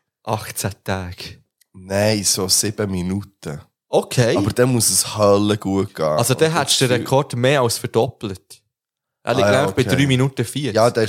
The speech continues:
Speaker 2: ist eine völlig falsche Einschätzung von meiner Seite. Natürlich, logisch.
Speaker 1: Mhm.
Speaker 2: Und nicht so,
Speaker 1: Und
Speaker 2: der
Speaker 1: der
Speaker 2: Fakt
Speaker 1: ist
Speaker 2: ist
Speaker 1: ja nicht mehr
Speaker 2: eigentlich
Speaker 1: als
Speaker 2: verdammt
Speaker 1: verdoppelt.
Speaker 2: schlecht.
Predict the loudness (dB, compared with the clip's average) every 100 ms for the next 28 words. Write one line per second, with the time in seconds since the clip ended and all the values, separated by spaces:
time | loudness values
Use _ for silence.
0 | 0 -4 0 2 2 2 2 2 0 0
1 | 0 -4 -6 -6 -4 -4 -6 -8 _ -20
2 | -20 _ _ -20 -14 -8 -4 -4 -6 -6
3 | 2 2 2 -4 -6 -8 _ _ -14 -4
4 | 2 2 2 -2 -4 -18 _ _ -6 -4
5 | -2 0 0 0 0 2 2 4 2 0
6 | -2 -2 -2 -2 -2 -4 -12